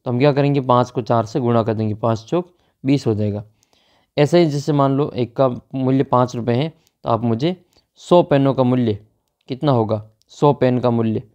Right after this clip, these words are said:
कमेंट करके बताना। देखिए एक पेन पाँच रुपये में आता है और आपको सौ पेन लाने, तो कितने रुपये उनको देने पड़ेंगे, कमेंट करके इसका उत्तर बताना। अगला प्रश्न है कि सूत्र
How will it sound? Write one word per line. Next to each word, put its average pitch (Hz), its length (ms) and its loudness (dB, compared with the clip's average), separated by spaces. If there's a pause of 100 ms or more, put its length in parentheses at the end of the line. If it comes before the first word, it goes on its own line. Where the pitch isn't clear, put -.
(160)
कमेंट 131 260 0
करके 120 180 -2
बताना। 113 280 0
देखिए 113 340 -4 (360)
एक 135 200 0
पेन 143 180 2
पाँच 131 260 2
रुपये 131 180 -2
में 139 120 0
आता 131 180 -4
है 170 160 -8 (320)
और 127 120 0
आपको 127 280 0
सौ 160 220 2
पेन 139 200 0
लाने, 110 300 0 (400)
तो 135 80 -10
कितने 143 280 -2
रुपये 135 200 0
उनको 123 280 0
देने 117 220 0
पड़ेंगे, 104 400 -6 (400)
कमेंट 123 220 0
करके 120 280 -2 (140)
इसका 117 180 -4
उत्तर 107 200 -4
बताना। 107 360 -10 (1700)
अगला 160 160 6
प्रश्न 165 240 -2
है 165 60 -2
कि 170 140 -2
सूत्र 165 440 -4